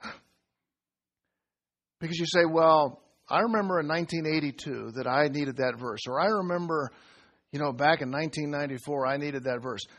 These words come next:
I'll tell you what, I need this verse every single day. Every single day.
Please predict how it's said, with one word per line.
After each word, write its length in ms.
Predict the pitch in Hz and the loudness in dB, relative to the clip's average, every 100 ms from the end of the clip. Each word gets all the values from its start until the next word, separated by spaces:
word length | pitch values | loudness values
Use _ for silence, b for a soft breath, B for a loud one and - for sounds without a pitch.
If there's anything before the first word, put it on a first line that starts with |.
| B | B
I'll 80 | 185 | -4
tell 140 | 233 | 0
you 80 | 196 | 0
what, 100 | 139 | 0
I 100 | 156 | 0
need 120 | 226 | -2
this 120 | 151 123 | -4 -6
verse 140 | 131 135 | -8 -6
every 140 | 147 139 | -6 -6
single 300 | 156 135 82 | -6 -8 -8
day. 420 | 165 175 - - _ _ _ _ _ _ _ _ _ _ _ - | -6 -4 -6 -16 _ _ _ _ _ _ _ _ _ _ _ 2
Every 200 | 220 175 | 2 2
single 280 | - 180 123 | -4 -4 -4
day. 300 | 135 185 - | -2 -2 -2